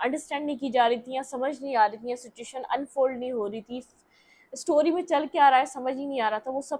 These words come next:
क्लियर हो रहा है, ठीक है। आपको जस्टिस मिलेगा। यहाँ पर आपके पास मुझे यहाँ पे जैसे आउटकम में भी यहाँ पे जैसे ज-, अ, चॉइसेस नज़र आ रही हैं मुझे, ठीक है।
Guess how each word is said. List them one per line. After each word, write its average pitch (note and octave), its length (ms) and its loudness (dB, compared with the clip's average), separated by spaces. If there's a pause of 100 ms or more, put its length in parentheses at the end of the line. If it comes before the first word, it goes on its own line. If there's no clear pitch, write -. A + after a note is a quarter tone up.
क्लियर G#3+ 240 0
हो F3 120 -8
रहा - 100 -18
है, - 100 -20
ठीक A#3 140 -14
है। D4 60 2
आपको C#4 180 -4
जस्टिस A#3 400 -4
मिलेगा। - 360 -18 (480)
यहाँ A#3+ 120 4
पर D4 120 4
आपके C#4 200 2
पास D#4 200 -2
मुझे D4 160 -6
यहाँ C#4+ 180 0
पे C#4 320 0
जैसे B3 200 -4
आउटकम C4 360 2
में D#4 160 -2
भी D#4 80 0
यहाँ A#3+ 140 2
पे D4 140 -8
जैसे D#4 320 -8
ज-, G#3 140 -12
अ, A3 280 -6
चॉइसेस A3+ 500 -2
नज़र G3+ 200 -6
आ E3 120 -8
रही - 240 -20
हैं - 60 -20 (480)
मुझे, F#3 260 -8 (480)
ठीक B3 160 -8
है। F#4 220 -2